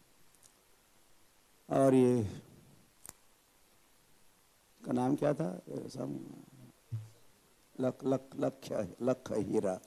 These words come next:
लख हीरा। बेन-, बेनापोल नाम का स्थान है बांग्लादेश में। इंडिया और बांग्लादेश के बॉर्डर से कुछ ज़्यादा दूर नहीं है।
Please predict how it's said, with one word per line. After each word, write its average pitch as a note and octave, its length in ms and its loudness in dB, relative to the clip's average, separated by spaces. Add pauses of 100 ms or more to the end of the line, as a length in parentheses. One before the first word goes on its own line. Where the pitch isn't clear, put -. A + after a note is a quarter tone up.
(100)
लख G#2+ 80 -6 (220)
हीरा। - 280 -18 (960)
बेन-, C3 280 6
बेनापोल C#3 680 10
नाम B2 300 8
का A#2+ 140 4
स्थान B2 420 4
है A2 340 4 (960)
बांग्लादेश B2+ 640 6
में। A#2 220 4
इंडिया C3 480 8
और B2 100 6
बांग्लादेश B2 580 2
के A2+ 120 -2
बॉर्डर A2+ 420 4
से A2+ 220 0
कुछ - 420 -8 (460)
ज़्यादा B2+ 400 2
दूर C3 260 4
नहीं A2+ 300 4
है। A#2+ 260 -4